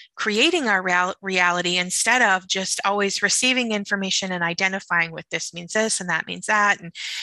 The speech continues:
and what it's done is it's limited, uh, number one, what we're able to receive. So have you ever, have you ever, uh, been somewhere or done something the same way for,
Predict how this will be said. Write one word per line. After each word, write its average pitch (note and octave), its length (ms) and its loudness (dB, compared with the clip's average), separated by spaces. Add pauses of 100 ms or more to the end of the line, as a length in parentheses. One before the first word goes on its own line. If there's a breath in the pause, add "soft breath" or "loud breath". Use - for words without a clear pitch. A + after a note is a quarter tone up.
(100)
and A3 140 0
what A#3 120 2
it's - 160 0
done F4 180 4
is D#4+ 140 2
it's - 260 -6 (140)
limited, A3+ 880 2 (460 loud breath)
uh, F#3 200 2
number G3+ 260 -4
one, F#3+ 260 -2
what F3+ 180 -2
we're A#3 120 4
able F3+ 320 0
to - 160 -6
receive. F3 500 -4 (240)
So - 160 0
have B3 100 0
you C#4 80 2
ever, C4+ 200 2
have - 520 -14
you A#3+ 60 -2
ever, A3 220 4
uh, F3+ 240 0 (600 loud breath)
been A3 240 2
somewhere G3+ 800 2
or E3+ 200 -2
done A3+ 220 0
something G#3 360 -2
the G3 80 -2
same G3 280 0
way F#3 220 2
for, E3+ 360 0